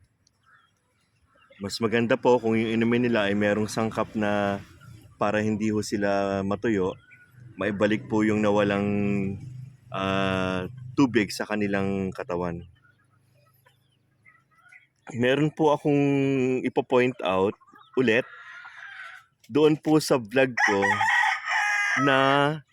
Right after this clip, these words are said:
mas importante sa akin ang bloodline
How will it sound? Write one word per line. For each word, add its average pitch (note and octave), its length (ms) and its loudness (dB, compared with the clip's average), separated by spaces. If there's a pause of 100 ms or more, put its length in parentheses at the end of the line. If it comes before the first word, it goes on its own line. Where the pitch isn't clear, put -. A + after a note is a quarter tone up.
(880)
mas D3 160 0
importante D3 720 0
sa A#2+ 320 0
akin G2 560 -4 (1800)
ang C#3 240 0
bloodline A#2 880 0